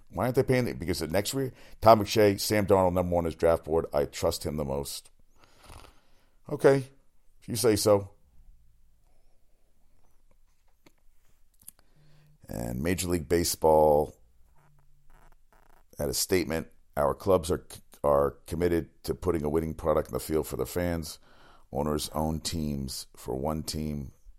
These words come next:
For one reason, they wanna win, yeah. In baseball, it has always been true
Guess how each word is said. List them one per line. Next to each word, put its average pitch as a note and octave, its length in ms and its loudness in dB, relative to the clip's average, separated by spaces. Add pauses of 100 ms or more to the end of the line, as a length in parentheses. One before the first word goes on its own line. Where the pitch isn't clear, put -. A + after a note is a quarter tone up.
(580)
For D#2 140 -4
one F#2 120 2
reason, D2 260 -4
they C#2+ 100 -2
wanna D2+ 240 -2
win, B1+ 160 -6
yeah. A#1 180 -10 (260)
In D#2 120 -10
baseball, E2+ 520 0
it D2 40 0
has C#2 120 -6
always D2+ 280 -2
been C#2 140 -8
true C2+ 400 -8